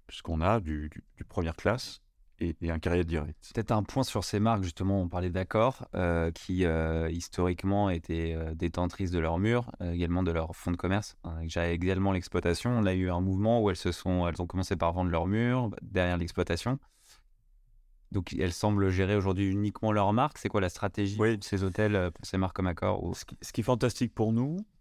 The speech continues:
Speaker 1: et je me souviens, il y a cinq ans, quand on, quand on fait les levées de fonds, on avait des, des questions qui disaient, « Mais attends, euh, Jean-Michel, pourquoi tu ferais mieux en exploitation que f-, ce que fait Accor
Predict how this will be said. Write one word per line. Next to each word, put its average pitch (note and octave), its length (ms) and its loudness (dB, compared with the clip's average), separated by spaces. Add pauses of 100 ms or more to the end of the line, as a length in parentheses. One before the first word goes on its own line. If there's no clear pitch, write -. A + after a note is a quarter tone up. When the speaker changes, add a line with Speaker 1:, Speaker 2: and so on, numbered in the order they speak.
(640)
Speaker 1:
et F2 140 2
je E2 100 -8
me F2+ 60 2
souviens, G#2 180 4
il G2+ 80 2
y F2 40 2
a E2 40 2
cinq F#2 300 0
ans, G2+ 160 2
quand E2 320 -4
on, D#2+ 300 0
quand D#2+ 220 -6
on D#2 60 0
fait F2+ 120 -2
les E2+ 100 2
levées D#2+ 240 0
de - 60 -6
fonds, B2+ 420 -2 (140)
on D#2+ 160 -2
avait F2 260 4
des, F#2+ 160 2
des D#2+ 160 2
questions G2 320 0
qui F#2+ 120 -2
disaient, « F#2 200 4
Mais E2+ 120 2
attends, F2+ 280 0
euh, D#2 160 -2
Jean-Michel, D#2+ 380 -2
pourquoi F#2+ 280 -4
tu - 140 -4
ferais G2 300 -2
mieux G#2 240 2
en F#2 120 2
exploitation F2 600 -2
que - 140 -2
f-, - 240 -6 (100)
ce - 100 -14
que E2+ 100 -8
fait F#2+ 220 0
Accor F#2+ 480 0